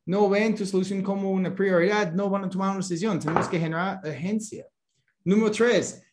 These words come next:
diez tips para romper hielo y crear un ambiente de confianza. Y romper hielo no es hablar de tráfico,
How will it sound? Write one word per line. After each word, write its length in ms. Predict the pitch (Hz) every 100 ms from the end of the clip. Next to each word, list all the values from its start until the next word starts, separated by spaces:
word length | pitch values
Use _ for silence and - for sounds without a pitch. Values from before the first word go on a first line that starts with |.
| -
diez 560 | 139 208 233 226 185
tips 500 | - 233 226 - -
para 160 | - 160
romper 400 | 165 165 175 156
hielo 320 | 170 185 202
y 120 | 151
crear 320 | 127 165 175 170
un 80 |
ambiente 480 | 160 135 143 147 175
de 100 | 160
confianza. 720 | - 147 127 165 190 190 151 - _ _ _ -
Y 80 |
romper 320 | 139 196 208 214
hielo 240 | 220 214
no 200 | 185 196
es 80 | 196
hablar 240 | 196 202
de 60 | 196
tráfico, 640 | 196 185 185 185 185 185